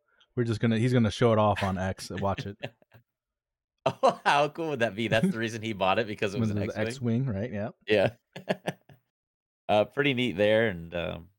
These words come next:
Speaker 2: you know, shout out to, what was the Hollywood visual effects artist's name? Greg Jean.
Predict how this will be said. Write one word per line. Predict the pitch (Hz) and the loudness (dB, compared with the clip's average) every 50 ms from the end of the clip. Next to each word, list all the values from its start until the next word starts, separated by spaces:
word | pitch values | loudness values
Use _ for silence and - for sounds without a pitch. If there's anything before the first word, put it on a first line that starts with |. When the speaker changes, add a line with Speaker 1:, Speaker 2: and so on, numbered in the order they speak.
| _ _ _ | _ _ _
Speaker 2:
you | - 82 | -10 -8
know, | 87 87 92 - _ | -8 -8 -8 -12 _
shout | - - 104 104 | -2 0 2 2
out | 110 107 107 - - | 4 2 2 0 -4
to, | - - 104 101 95 95 92 | -8 -6 -4 -4 -4 -4 -6
what | 82 80 113 110 | -6 -6 -6 -6
was | 98 107 101 | -6 -6 -8
the | 110 98 | -10 -8
Hollywood | 107 107 107 104 101 101 98 95 | -4 -4 -2 -2 -2 -4 -4 -6
visual | 104 98 107 101 98 | -8 -8 -8 -8 -8
effects | 95 - _ 95 95 - - - | -8 -8 _ -12 -14 -14 -12 -6
artist's | - 95 95 95 - - - | -4 -4 -4 -4 -6 -10 -8
name? | 98 92 95 98 101 - _ - - _ _ _ _ | -6 -6 -6 -6 -8 -12 _ -20 -20 _ _ _ _
Greg | 101 104 107 113 123 127 123 113 - - _ _ 95 | 0 2 4 4 2 2 0 -4 -8 -10 _ _ -16
Jean. | 85 90 92 98 104 131 165 190 | -10 -8 -6 -6 -6 -8 -10 -12